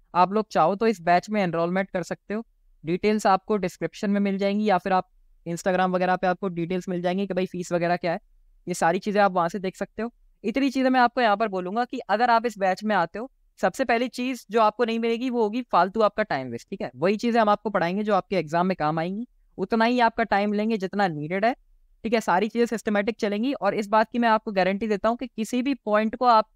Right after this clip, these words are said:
किसी भी पॉइंट पर आपको ये फील नहीं आएगा कि यार मैथ्स हार्ड है।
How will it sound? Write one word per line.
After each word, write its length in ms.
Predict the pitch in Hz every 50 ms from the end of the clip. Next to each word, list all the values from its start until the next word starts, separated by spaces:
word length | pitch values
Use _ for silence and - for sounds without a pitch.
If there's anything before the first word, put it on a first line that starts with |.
| _ _ - -
किसी 200 | 226 - 262 247
भी 80 | 294 -
पॉइंट 260 | - 240 233 233 254
पर 140 | - 254 240
आपको 200 | 240 - - 269
ये 160 | 233 247 254
फील 220 | - 254 254 226
नहीं 120 | 247 247 220
आएगा 200 | 196 190 233 247
कि 160 | - 247 240
यार 120 | 247 240 185
मैथ्स 300 | 170 185 220 - - 147
हार्ड 200 | 123 135 135
है। 60 | 127